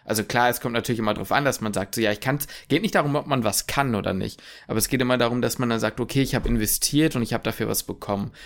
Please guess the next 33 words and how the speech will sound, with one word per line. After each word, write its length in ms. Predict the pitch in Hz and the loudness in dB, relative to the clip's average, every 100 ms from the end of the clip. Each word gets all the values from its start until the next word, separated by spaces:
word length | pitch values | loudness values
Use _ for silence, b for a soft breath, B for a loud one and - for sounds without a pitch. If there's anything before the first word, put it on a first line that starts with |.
| B B | B B
Und 140 | 104 | 0
das, 280 | 107 - - - - | 0 0 -4 -10 -6
das 300 | 123 131 - | -2 0 0
ist, 100 | - | 2
glaub 220 | 113 120 | 2 2
ich, 160 | 120 | 0
ein 180 | 117 110 | -2 -2
extremes, 1040 | - - - - - 123 123 123 120 - - | -2 -4 -6 -6 -2 2 2 4 2 0 -2
ähm, 260 | - 107 107 | -2 -2 0
Ungleichgewicht 1080 | 127 147 135 104 104 - 101 107 107 - - b b b | 2 4 4 2 -2 -6 -2 -2 -2 -8 -20 b b b
in 220 | - 117 | -4 0
den 220 | 110 107 101 | 2 2 0
Zeiten, 720 | 113 107 110 113 107 104 107 | 2 2 2 0 -2 -2 -4
in 220 | - 107 | -4 0
denen 180 | 113 113 | 2 2
man 200 | 107 107 | 2 0
halt 440 | 101 104 104 - | 0 0 0 -6
lernt. 420 | 104 113 104 101 - B B B B | 0 2 2 -2 -6 B B B B
Meistens 460 | 113 123 - 123 135 | 2 2 0 -4 -2
ist 160 | 123 | -2
es 120 | 113 | 0
ja 160 | 117 113 | 2 2
sogar 320 | 117 113 110 | 4 4 2
so, 300 | 107 113 113 - B B - | 4 2 2 -2 B B -4
dass 220 | 120 - | -2 0
man, 240 | 110 110 | 0 2
wenn 100 | 107 | 2
man 160 | 107 107 | 2 2
dann 140 | 107 | 2
irgendwie 400 | 107 107 110 107 | 2 2 2 0
eine 160 | 110 107 | 0 0
Klausur 420 | - 107 117 123 | 0 0 0 0
schreibt, 560 | 120 - 110 113 110 | 0 2 4 4 0